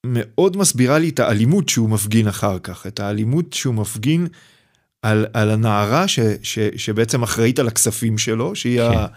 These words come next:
Speaker 1: שהיא ה-, הגזברית או הקופאית שלו, או משהו כזה,
Speaker 2: כן.
Speaker 1: והיא בעצם כמו...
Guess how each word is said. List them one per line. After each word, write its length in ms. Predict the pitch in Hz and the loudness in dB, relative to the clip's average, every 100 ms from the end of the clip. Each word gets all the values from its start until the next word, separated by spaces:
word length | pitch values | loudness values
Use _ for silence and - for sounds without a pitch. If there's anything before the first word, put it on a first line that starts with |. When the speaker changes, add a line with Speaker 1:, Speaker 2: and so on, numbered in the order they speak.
| - - - - | -18 -20 -20 -8
Speaker 1:
שהיא 260 | 113 117 | 0 2
ה-, 260 | 113 110 107 - | 2 0 -2 0
הגזברית 680 | 110 113 104 107 135 180 | 2 2 2 2 2 0
או 40 | 117 | -2
הקופאית 520 | 113 110 110 143 139 | -2 -2 0 0 0
שלו, 260 | 170 165 | 0 0
או 140 | 160 117 | 0 0
משהו 320 | 117 - 139 | -2 -4 -6
כזה, 320 | 113 104 135 196 - - - | -4 -2 -2 -4 -10 -10 -4
Speaker 2:
כן. 100 | 85 - - | -4 -4 -2
Speaker 1:
והיא 280 | 110 123 117 | 2 4 4
בעצם 800 | 123 165 214 - 156 156 233 - - - | 2 2 0 0 0 0 -4 -10 -16 -4
כמו... 460 | 131 151 202 - | 0 2 0 -4